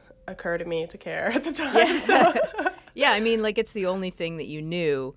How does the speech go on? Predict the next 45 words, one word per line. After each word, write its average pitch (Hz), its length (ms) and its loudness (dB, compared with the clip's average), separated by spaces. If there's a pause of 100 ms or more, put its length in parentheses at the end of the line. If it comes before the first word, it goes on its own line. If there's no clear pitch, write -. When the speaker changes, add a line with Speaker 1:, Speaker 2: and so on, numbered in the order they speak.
Speaker 2:
but 143 280 2
I 156 80 0
was 160 180 -4
wondering, 165 540 -4
like, 131 300 -8 (160)
how 170 160 -4
do 160 80 -6
you 160 100 -4
think 160 240 -8
living 151 400 -4
in 143 100 -8
that 135 180 -8
smaller 139 560 -6
house 139 540 -6
along 139 380 -6
with 131 160 -12
your 117 100 -12
parents 160 560 -6
and 135 160 -10
your, 127 220 -8 (400)
um, 127 360 -6
you 160 120 -8
had 156 180 -8
two 220 220 -6
siblings 147 600 -8
at 143 160 -10
the 131 60 -10
time, 131 600 -10
um, 127 220 -8
how 156 180 -6
that 147 260 -6
affected 147 560 -10
you 131 500 -12 (200)
and 131 240 -10
your 135 160 -12
personality? 123 840 -10 (220)
Speaker 1:
Yeah. 214 440 -2 (120)
Yeah, 254 100 -2
well, 269 140 0
there 247 200 -2
were, 262 380 -2
yeah, 202 180 -4
there 196 120 -2
were 220 180 -6
ultimately 196 800 -8